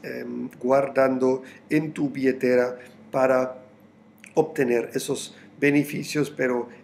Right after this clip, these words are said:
es bastante atractivo y al cien por ciento seguro porque lo tienes en tus manos, ¿ok? Aquí, em, también una gran noticia, el criptomercado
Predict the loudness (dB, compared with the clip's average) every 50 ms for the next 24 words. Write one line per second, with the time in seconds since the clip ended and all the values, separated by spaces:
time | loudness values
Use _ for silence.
0 | -6 -4 -4 -4 -2 -6 -6 -6 -6 -10 -8 -8 -10 -8 -8 -12 -12 -10 -8 -6
1 | -6 -6 -6 -6 -4 -4 -4 -4 -6 -14 -6 -4 -4 -2 -2 -4 -4 -4 -6 -8
2 | -8 -12 -16 -10 -10 -8 -6 -4 -6 -6 -6 -12 -20 -18 -18 -16 -16 -14 -14 -14
3 | -14 -14 -16 -18 -20 -20 -20 -20 -18 -18 -18 -20 -20 -20 -20 -20 -10 -8 -8 -8
4 | -8 -12 -18 -20 -20 -20 -18 -8 -8 -8 -4 -2 -4 -4 -4 -10 -20 -20 -20 -20
5 | -20 -20 -20 -10 0 4 4 4 4 4 0 -2 -4 -6 -8 -12 -20 -20 -20 -20
6 | -20 -4 -2 -2 2 6 6 6 6 4 -2 -2 -2 0 0 -2 -2 -2 -4 -4
7 | -6 -8 -6 -6 -6 -8 -8 -12 -20 -20 -18 -4 -2 -2 -2 0 0 0 0 -2
8 | -2 -4 -4 -2 -2 -4 -4 -4 -4 -2 -2 -2 -4 -8 -10